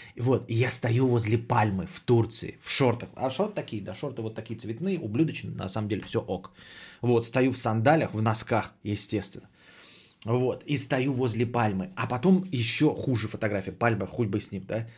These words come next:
Следующая фотография. Я стою возле дорогого белого автомобиля. Как будто бы он мой. Но я, вы понимаете, я стою не облокотившись, потому что вдруг хозяин придёт, пизды ж мне даст, да? Поэтому я стою как бы,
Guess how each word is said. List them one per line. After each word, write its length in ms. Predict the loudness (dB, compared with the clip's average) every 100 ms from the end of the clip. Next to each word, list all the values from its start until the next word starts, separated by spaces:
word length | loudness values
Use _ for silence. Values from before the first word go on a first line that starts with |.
| -20 -16
Следующая 460 | -4 2 2 2 0
фотография. 480 | 0 2 2 4 4
Я 80 | 4
стою 300 | 4 4 4
возле 400 | 4 4 6 6
дорогого 560 | 6 6 6 6 6
белого 440 | 6 8 8 4 2
автомобиля. 760 | 0 -2 0 0 0 -2 -6 -12 _ _ _ _ _ _ -6
Как 200 | 0 2
будто 260 | 4 4 4
бы 120 | 4
он 160 | 4 4
мой. 260 | 2 0 -2
Но 180 | -2 0
я, 220 | -2 -2
вы 160 | -2 -2
понимаете, 520 | 0 0 2 0 -2
я 80 | -4
стою 340 | -2 -2 -2 -4 -10 0
не 100 | 2
облокотившись, 640 | 2 -2 -2 -4 -4 -8
потому 240 | -6 -2 -2
что 120 | 0
вдруг 200 | 0 2
хозяин 360 | 2 4 4 2
придёт, 320 | 0 0 0
пизды 240 | -2 -2
ж 80 | -2
мне 140 | -2
даст, 220 | -4 -6 -6
да? 160 | -8 -8 -16 -16 0
Поэтому 260 | 0 2
я 80 | 0
стою 260 | 0 0 0
как 180 | 0
бы, 140 | 0